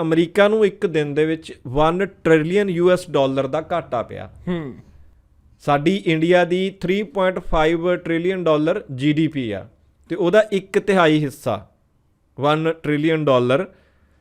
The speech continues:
Speaker 1: ਉਹ ਅਮਰੀਕਾ
Speaker 2: ਅਮਰੀਕਾ ਨੂੰ
Speaker 1: ਦਾ
Speaker 2: ਘਾਟਾ ਪੈ
Speaker 1: ਇੱਕ
Speaker 2: ਗਿਆ।
Speaker 1: ਦਿਨ 'ਚ ਸਾਫ਼ ਹੋ ਗਿਆ ਰਾਜਦੀਪ।
Speaker 2: ਹੂੰ।
Speaker 1: ਅੱਛਾ, ਹੁਣ ਦੇਖੋ ਇਹਨਾਂ ਨੇ, ਅਮਰੀਕਾ ਨੂੰ ਇਹ ਸੀਗਾ ਕਿ ਇਹ ਅਸੀਂ ਟੈਕਨੋਲੋਜੀ ਜਾਵੇ ਨਾ ਕਿਤੇ, ਵੀ ਖਾਸ ਕਰਕੇ ਚੀਨ ਦੇ ਹੱਥ ਤਾਂ ਜ਼ਰੂਰ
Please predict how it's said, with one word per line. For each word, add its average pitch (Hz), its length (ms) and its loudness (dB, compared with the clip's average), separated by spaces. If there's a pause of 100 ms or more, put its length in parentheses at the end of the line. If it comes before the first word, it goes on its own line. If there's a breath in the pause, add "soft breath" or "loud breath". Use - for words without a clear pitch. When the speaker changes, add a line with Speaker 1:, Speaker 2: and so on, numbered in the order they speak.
(500)
Speaker 1:
ਉਹ 185 340 6
ਅਮਰੀਕਾ 160 220 4
Speaker 2:
ਅਮਰੀਕਾ 165 220 4
ਨੂੰ 165 100 6
Speaker 1:
ਦਾ 190 180 6
Speaker 2:
ਘਾਟਾ 190 80 8
ਪੈ - 160 2
Speaker 1:
ਇੱਕ 226 220 4
Speaker 2:
ਗਿਆ। - 20 6
Speaker 1:
ਦਿਨ 160 260 4
'ਚ - 100 -10
ਸਾਫ਼ 151 540 4
ਹੋ 123 180 0
ਗਿਆ 113 180 -2
ਰਾਜਦੀਪ। 110 460 -2
Speaker 2:
ਹੂੰ। 101 120 -10 (560 soft breath)
Speaker 1:
ਅੱਛਾ, 214 400 2
ਹੁਣ 175 260 -2
ਦੇਖੋ 160 360 -2
ਇਹਨਾਂ 165 240 -2
ਨੇ, 185 100 -4 (100)
ਅਮਰੀਕਾ 165 400 0
ਨੂੰ 196 160 0
ਇਹ 202 100 4
ਸੀਗਾ 208 360 -2 (420)
ਕਿ 214 120 -14 (100)
ਇਹ 214 220 8
ਅਸੀਂ 214 240 -2
ਟੈਕਨੋਲੋਜੀ 185 580 0
ਜਾਵੇ 156 360 4
ਨਾ 131 120 0
ਕਿਤੇ, 113 360 -10 (200)
ਵੀ 143 180 -10
ਖਾਸ 156 260 -2
ਕਰਕੇ 170 280 -2
ਚੀਨ 170 320 -8
ਦੇ 170 100 0
ਹੱਥ 165 180 0
ਤਾਂ 170 160 -4
ਜ਼ਰੂਰ 160 400 -4